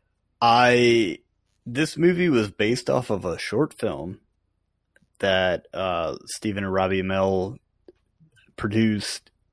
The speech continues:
slash starred in, I believe, in twenty sixteen. Um, and it's not the short film that I thought it was based off of.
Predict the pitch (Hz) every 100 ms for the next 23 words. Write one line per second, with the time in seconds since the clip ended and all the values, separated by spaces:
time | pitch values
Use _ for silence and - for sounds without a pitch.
0 | _ - 101 92 90 - 101 95 92 92
1 | 90 - _ - _ _ - 110 117 107
2 | 98 135 139 127 120 - - 131 120 92
3 | 73 69 _ _ _ _ - 80 80 78
4 | 71 - 98 90 - - - 107 160 -
5 | 92 - 95 80 - 85 82 80 76 78
6 | 80 73 - 107 107 92 - 57 - 50
7 | 50 - 50 -